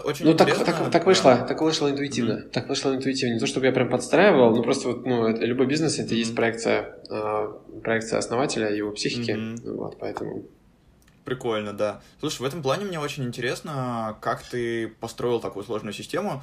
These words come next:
Speaker 1: потому что ты неоднократно называл Rocket Slide заводом по производству презентаций. Вот, это же, правда, очень сложная система, где у тебя работало много-много людей, там, по-моему, в какой-то момент даже бо-, больше сотни у тебя было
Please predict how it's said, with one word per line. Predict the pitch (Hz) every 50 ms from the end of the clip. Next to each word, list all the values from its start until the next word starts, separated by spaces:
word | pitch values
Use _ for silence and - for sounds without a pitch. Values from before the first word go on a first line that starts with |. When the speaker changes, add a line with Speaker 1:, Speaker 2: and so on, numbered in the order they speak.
| - - -
Speaker 1:
потому | 117
что | - -
ты | -
неоднократно | 139 131 120 113 110 117 117 113 123 123 123 - 117 107
называл | 104 98 107 101 104 107 104 101 101
Rocket | 101 - 101 - -
Slide | - - 110 107 104 101 98
заводом | 98 98 107 104 110 113 104 107 101 101 -
по | 104 101 101 98 98 98 98 98 95 -
производству | - 107 104 104 104 107 - 95
презентаций. | - - 107 113 113 - 165 196 196 - 156 117 - - - - - - -
Вот, | 110 117 107
это | 110 117
же, | 135 139
правда, | - 113 131 151 131 120
очень | 110 127 131 -
сложная | 123 117 120 123 120 107
система, | - - - - 107 104 101 95
где | - 104
у | 101
тебя | 98 - 101
работало | 104 107 113 110 110 - 107
много-много | 104 110 113 110 107 104 104 107 104 101 107
людей, | 104 104 104 107 131 156 180 - 180 - - - - _
там, | - 90 98 104
по-моему, | - 101 107 107 107 104 101 101 95
в | 92
какой-то | - - - 107 101 - 107
момент | 101 104 101 101 98
даже | 95 98 98 101 101
бо-, | 104 101
больше | 98 104 104 98 - -
сотни | - - 104 104 104 - 104 98 98 98 - 98 -
у | 107
тебя | - - - - -
было | 90 95 95 90 65 50 50 50 -